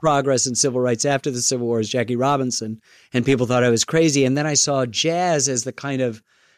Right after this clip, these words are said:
the Holy Ghost to the father and son of the Civil War baseball. And then, of course, we continued with, I said I'd never do another war again, but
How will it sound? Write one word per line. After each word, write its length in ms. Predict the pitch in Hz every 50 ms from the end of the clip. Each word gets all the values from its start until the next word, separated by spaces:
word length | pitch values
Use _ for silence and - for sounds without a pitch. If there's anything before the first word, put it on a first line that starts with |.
| _ _ _ _
the 100 | - -
Holy 280 | - - 156 160 156 147
Ghost 360 | 131 151 151 151 147 131 -
to 80 | - 143
the 140 | 120 127 113
father 420 | - - 143 139 135 123 131 131
and 180 | 123 123 127 120
son 380 | - - 147 135 135 131 127
of 160 | 127 120 113 113
the 360 | 120 120 120 120 120 120 120 - - -
Civil 300 | - - - 156 135 135 135
War 160 | 123 127 123
baseball. 580 | 117 120 123 135 131 - - 127 113 107 107 - _ _ - - _ _
And 160 | - 143 151
then, 120 | 156 165 165
of 100 | 151 -
course, 400 | - - - - - - - - -
we 140 | 151 147 139
continued 600 | - 156 147 127 - - 190 190 196 185 156 139 131
with, 120 | 135 139
I 140 | 160 151 139
said 300 | 131 - - - 175 151
I'd 100 | 143 127 123
never 240 | 139 147 139 135
do 140 | 135 135 131
another 260 | 127 123 127 117 123
war 260 | 117 123 151 165 151 147
again, 300 | 139 127 123 120 120 117
but 160 | 123 131